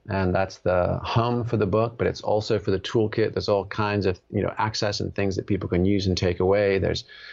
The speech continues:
chances to plug in with community, train, support different research projects, all that kind of stuff there. So recapture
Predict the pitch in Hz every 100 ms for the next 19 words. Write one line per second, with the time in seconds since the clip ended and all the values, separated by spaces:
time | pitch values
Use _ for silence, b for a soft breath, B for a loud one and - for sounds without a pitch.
0 | B - 120 113 113 - - 110 101 95
1 | 87 113 127 120 110 104 - 110 107 107
2 | 101 - 107 - 98 98 104 117 113 107
3 | 101 - 107 101 101 101 101 123 107 -
4 | 87 87 - 85 85 92 110 - 90 90
5 | 107 104 104 95 - 95 95